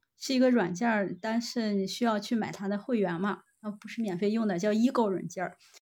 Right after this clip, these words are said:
它能牛逼到什么程度？就是你电脑上在哪儿哪儿看到的照片儿，你只要是把它给一拽，就能拽到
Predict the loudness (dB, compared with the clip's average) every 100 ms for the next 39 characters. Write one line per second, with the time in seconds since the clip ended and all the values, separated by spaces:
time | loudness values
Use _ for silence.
0 | _ _ _ _ _ 2 8 12 12 12
1 | 12 10 2 -2 -2 -4 -4 0 2 4
2 | 4 4 2 0 -8 _ _ _ _ _
3 | _ -2 -2 0 2 2 0 0 2 4
4 | 2 2 0 -2 -4 0 0 2 0 0
5 | -2 -6 _ _ _ _ _ 0 2 2
6 | 4 4 2 -2 _ _ -6 -2 0 0
7 | -2 -2 0 0 -4 -6 -2 0 0 0
8 | 4 4 2 -2 -2 0 0 0 0 -2
9 | -8